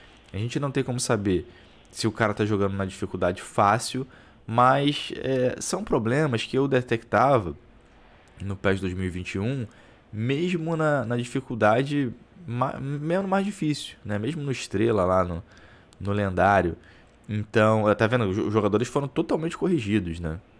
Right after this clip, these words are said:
Totalmente corrigidos. Então, esses problemas, né, que tem mais a ver com a inteligência artificial, a reação do jogador quando, quando uma bola espirra e tal, tudo isso continua aqui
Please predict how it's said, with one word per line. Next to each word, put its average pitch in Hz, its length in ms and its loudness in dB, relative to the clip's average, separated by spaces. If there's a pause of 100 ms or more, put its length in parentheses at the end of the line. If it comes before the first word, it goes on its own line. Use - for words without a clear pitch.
(240)
Totalmente 123 440 -6
corrigidos. 92 600 -6 (1000)
Então, 120 1400 2 (340)
esses 156 220 2
problemas, 120 840 0
né, 87 180 -8
que - 120 -18
tem 117 160 -2
mais 101 300 2
a 95 80 2
ver 87 160 -2
com 101 160 -6
a - 20 -4
inteligência 95 420 -4
artificial, 98 840 2 (420)
a 85 40 -8
reação 113 800 2
do 98 100 0
jogador 95 560 2
quando, 92 500 -4
quando 92 400 -6 (380)
uma 90 160 2
bola 95 220 4
espirra 101 640 0
e 87 60 -2
tal, 98 340 2
tudo 214 300 -4
isso 165 260 -4
continua 139 680 -4
aqui 123 280 -6